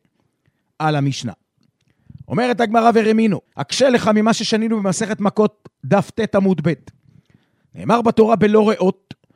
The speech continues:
מזה דורשים פרט לסומה, שדין זה לא נאמר על סומה, שהרי בפסוק משמע שהרוצח הוא אדם שבדרך כלל רואה,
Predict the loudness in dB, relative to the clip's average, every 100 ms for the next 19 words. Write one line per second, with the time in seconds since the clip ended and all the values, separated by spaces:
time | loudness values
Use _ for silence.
0 | _ _ -2 0 4 2 2 -4 -2 -2
1 | 0 -4 0 0 -2 -6 _ -16 -2 0
2 | 2 2 2 0 0 0 0 -2 -2 0
3 | 0 0 -2 -2 -4 -4 -4 -4 0 0
4 | 0 -2 0 0 0 0 0 2 2 0
5 | 0 -2 0 -2 0 0 4 2